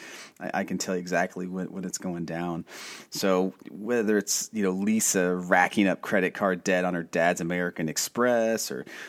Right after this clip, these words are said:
or, or Zach getting sad about that damn oily duck, uh, there's just a few episodes that would not work in our modern area.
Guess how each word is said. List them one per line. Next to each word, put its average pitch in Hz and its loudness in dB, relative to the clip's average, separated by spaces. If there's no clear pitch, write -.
or, 85 0
or 85 -4
Zach 90 0
getting 85 -2
sad 90 2
about 82 -2
that 80 -4
damn 85 -2
oily 82 -2
duck, 76 -4
uh, 87 2
there's 170 0
just - -4
a 233 4
few 95 2
episodes - -2
that - -2
would 87 -2
not 85 2
work 85 -6
in 85 -6
our 80 0
modern 80 -4
area. 78 -8